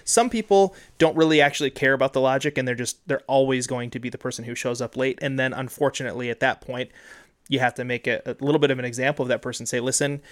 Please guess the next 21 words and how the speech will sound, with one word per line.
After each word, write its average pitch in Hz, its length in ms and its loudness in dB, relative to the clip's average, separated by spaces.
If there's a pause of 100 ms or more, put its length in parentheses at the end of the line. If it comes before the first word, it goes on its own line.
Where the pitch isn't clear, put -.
(260)
if - 60 -18
you - 40 -18
can't 135 240 -2
show 143 160 4
up 135 100 2
on 135 140 -2
time 131 260 -2
or 123 40 -8
prepared, 135 560 0 (760)
we 135 160 -6
can't 123 260 -6
have 123 140 0
you 123 60 -4
be 120 80 -4
a 117 40 -2
part 127 220 -2
of 120 60 -4
the 117 80 -12
team. 135 320 -8
It's - 120 -8
a, - 60 -6